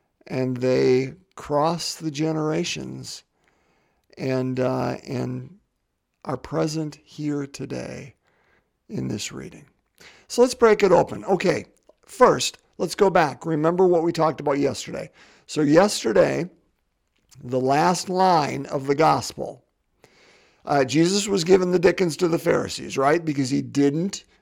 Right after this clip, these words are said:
do the prescribed washing. Remember, he was talking to the people, and, uh, he went to dine at one of the houses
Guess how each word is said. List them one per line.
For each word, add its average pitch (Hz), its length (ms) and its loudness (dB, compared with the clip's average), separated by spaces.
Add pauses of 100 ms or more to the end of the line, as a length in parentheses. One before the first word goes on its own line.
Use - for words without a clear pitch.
(200)
do 143 380 6
the 156 120 -2
prescribed 131 720 -2
washing. 156 560 0 (300)
Remember, 131 400 -2
he 180 140 -2
was 165 140 2
talking 135 420 -4
to 214 40 0
the 240 100 -8
people, 220 540 0 (1040)
and, 156 380 2
uh, 151 140 4
he 127 220 -2
went 151 440 -2
to 220 100 -2
dine 156 540 -2
at 180 160 -8
one 143 280 -2
of 151 120 -4
the 151 80 -2
houses 131 680 -4